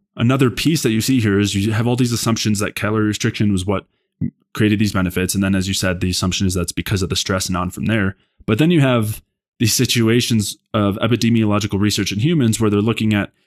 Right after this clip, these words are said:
people in various cultures and always pointing to this idea that they're calorie restricted and that's why they're healthier, whether it's Mediterranean diet, so to speak, or the Okinawans or whatever it is. Uh, they, <laughs> they always point to this idea of calorie restriction because of this assumption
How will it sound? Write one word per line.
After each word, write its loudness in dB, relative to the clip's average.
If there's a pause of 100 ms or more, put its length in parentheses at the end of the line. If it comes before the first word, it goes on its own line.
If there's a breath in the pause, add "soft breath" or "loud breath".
(160)
people 2
in 2
various 2
cultures 0 (240)
and 0
always 4
pointing 0
to 2
this 2
idea 2
that -2
they're 2
calorie 0
restricted 0
and 2
that's 0
why 0
they're 0 (180)
healthier, 0
whether 2
it's -2
Mediterranean -2
diet, -2 (160)
so -2
to -2
speak, -2
or -2 (380)
the 0
Okinawans 0
or -2
whatever 0
it -2
is. -2 (480)
Uh, -2
they, 0
<laughs> -2
they 0
always 0
point -6
to -2 (320)
this -2
idea 0
of -2
calorie 0
restriction -2
because 0
of 0
this 0
assumption 0